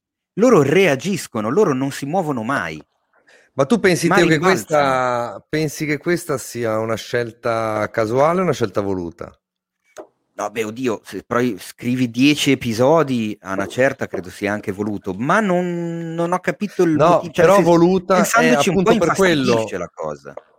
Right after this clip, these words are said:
Speaker 2: Allora, sì,
Speaker 1: Perché,
Speaker 2: infatti,
Speaker 1: cioè,
Speaker 2: eh, ti, ti parlo,
Speaker 1: dieci
Speaker 2: ti parlo da
Speaker 1: puntate sono
Speaker 2: ignorante.
Speaker 1: tante, sono, sono lunghe, cioè la storia a un certo punto vedi che proprio a un certo punto in mezzo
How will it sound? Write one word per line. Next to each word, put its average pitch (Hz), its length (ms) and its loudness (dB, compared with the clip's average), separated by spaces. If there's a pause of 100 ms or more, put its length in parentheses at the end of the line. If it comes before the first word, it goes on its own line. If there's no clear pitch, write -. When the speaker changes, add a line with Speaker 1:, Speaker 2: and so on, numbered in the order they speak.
(240)
Speaker 2:
Allora, 131 340 -4
sì, - 140 -8
Speaker 1:
Perché, 139 260 0
Speaker 2:
infatti, 127 160 -2
Speaker 1:
cioè, 131 140 4 (180)
Speaker 2:
eh, - 100 -18
ti, - 120 -20 (380)
ti 139 140 -8
parlo, 165 240 4
Speaker 1:
dieci 165 80 2
Speaker 2:
ti 202 120 0
parlo 165 180 2
da - 60 2
Speaker 1:
puntate - 20 6
sono 147 220 0
Speaker 2:
ignorante. 127 180 0
Speaker 1:
tante, 110 760 -4
sono, 143 260 -4
sono 165 200 -4
lunghe, 156 680 0
cioè 135 120 -4
la 131 100 -2
storia 196 280 0
a 151 40 0
un 131 60 -4
certo 127 200 -6
punto 160 240 -4
vedi 120 160 -2
che 123 100 -4
proprio 151 240 -4
a 117 40 -4
un - 60 -12
certo 135 160 -8
punto 160 200 -8
in 113 100 -4
mezzo 151 480 -2